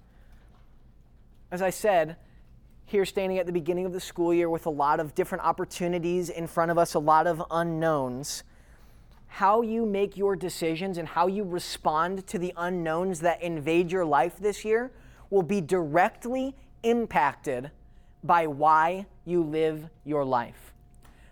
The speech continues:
By how you answer that question, "What is life all about? What is the purpose of my life?"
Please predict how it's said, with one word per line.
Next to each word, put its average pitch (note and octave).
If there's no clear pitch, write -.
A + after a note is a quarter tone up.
By F3
how F3+
you G#3+
answer A#3
that B3+
question, F#3+
"What F#3
is A3+
life G#3
all G3+
about? E3+
What F3+
is A3
the -
purpose A3
of A3+
my A#3
life?" D3+